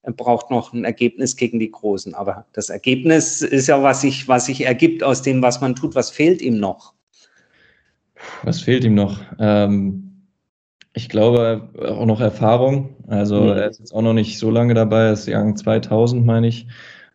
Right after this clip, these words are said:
Speaker 2: Ähm, jetzt einundzwanzig geworden oder wird einundzwanzig. Ähm,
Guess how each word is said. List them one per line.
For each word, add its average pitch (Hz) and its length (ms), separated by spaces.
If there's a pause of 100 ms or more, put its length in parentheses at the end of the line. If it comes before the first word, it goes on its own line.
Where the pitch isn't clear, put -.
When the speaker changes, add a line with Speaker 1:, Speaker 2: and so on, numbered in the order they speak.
Speaker 2:
Ähm, 98 560 (200)
jetzt - 220
einundzwanzig 107 520
geworden 110 340
oder 101 260
wird 110 180
einundzwanzig. 113 840
Ähm, 101 480